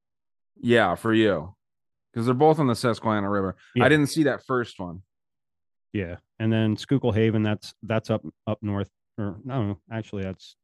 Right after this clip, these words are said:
Speaker 2: down towards Reading. I'm sorry. A little bit north of Reading. Well, Schuylkill Haven's a little bit north for me. So Schuylkill Haven would be up kinda like, you have Scranton, then you'd have Schuylkill Haven, and then you'd have Reading. So it, it's kinda like, kinda north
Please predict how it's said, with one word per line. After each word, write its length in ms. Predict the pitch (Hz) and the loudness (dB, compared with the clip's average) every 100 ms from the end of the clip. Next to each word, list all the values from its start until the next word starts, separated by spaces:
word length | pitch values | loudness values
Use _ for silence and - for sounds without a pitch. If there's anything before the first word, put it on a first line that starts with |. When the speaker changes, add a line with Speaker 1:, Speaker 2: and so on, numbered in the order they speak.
| _ | _
Speaker 2:
down 240 | 98 98 95 | -6 -6 -8
towards 280 | 92 87 | -10 -12
Reading. 260 | 95 92 85 | -8 -8 -10
I'm 120 | 87 | -12
sorry. 300 | - - 85 | -14 -14 -14
A 120 | 90 120 | -12 -6
little 140 | 117 | -2
bit 140 | 104 101 | -2 0
north 240 | 107 95 | -2 -2
of 60 | 90 | -8
Reading. 140 | - _ _ - | -10 _ _ -2
Well, 80 | 127 | 0
Schuylkill 300 | - 202 151 | 4 4 6
Haven's 300 | 147 123 104 | 6 4 2
a 40 | |
little 160 | 110 117 | 0 2
bit 140 | 107 | 0
north 440 | 107 107 120 127 - _ _ _ | 0 0 2 0 -4 _ _ _
for 120 | - 107 | -4 0
me. 180 | 110 117 | 0 0
So 140 | - | -4
Schuylkill 340 | 95 - 135 104 | -6 -2 0 2
Haven 240 | 117 110 | 2 2
would 60 | 95 | 0
be 140 | 104 | 0
up 120 | 107 - | 0 -4
kinda 220 | - 113 110 | -6 -2 -2
like, 240 | 101 95 _ _ _ _ _ - | -2 -6 _ _ _ _ _ -4
you 80 | |
have 100 | 101 - | -4 -4
Scranton, 640 | - 123 131 117 127 110 _ _ _ - | -4 0 0 0 -2 -4 _ _ _ -6
then 100 | 104 | -4
you'd 100 | 101 | -2
have 140 | 104 | -6
Schuylkill 340 | - 135 120 104 | -4 -4 -2 0
Haven, 420 | 113 110 107 98 _ | 2 2 -2 -4 _
and 120 | 92 | -8
then 120 | 98 98 | -6 -4
you'd 120 | 92 | -4
have 160 | 95 90 | -8 -6
Reading. 320 | 95 87 - _ _ _ - | -6 -6 -10 _ _ _ -12
So 320 | - 95 87 _ _ _ _ | -6 -6 -8 _ _ _ _
it, 80 | 87 - | -20 -12
it's 160 | 104 - | -12 -8
kinda 280 | 110 107 | -4 -2
like, 200 | 98 90 - _ _ _ - _ _ - | -4 -8 -10 _ _ _ -20 _ _ -10
kinda 260 | - 139 131 | 0 2 4
north 300 | 123 127 | 4 0